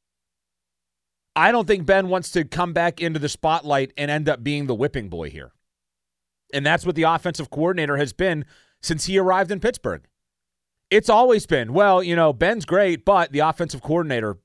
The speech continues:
he stinks. Todd Haley stinks. Randy Fichtner stinks."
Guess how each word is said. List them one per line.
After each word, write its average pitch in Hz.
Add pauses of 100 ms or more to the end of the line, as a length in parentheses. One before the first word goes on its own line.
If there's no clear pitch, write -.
(160)
he 147
stinks. - (640)
Todd 165
Haley 156 (140)
stinks. - (320)
Randy 170
Fichtner 143 (140)
stinks." -